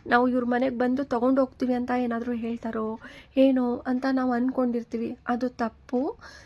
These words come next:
ಅದು ಯಾವುದೇ ಆದ್ರೂ ಕಾರಣ,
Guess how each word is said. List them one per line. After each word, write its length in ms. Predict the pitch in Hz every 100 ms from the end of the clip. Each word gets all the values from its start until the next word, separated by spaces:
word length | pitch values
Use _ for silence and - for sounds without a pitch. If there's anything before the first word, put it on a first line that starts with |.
| - -
ಅದು 560 | 247 254 254 247 - - -
ಯಾವುದೇ 560 | - 254 240 254 277
ಆದ್ರೂ 360 | 302 302 311 330
ಕಾರಣ, 500 | - 240 226 269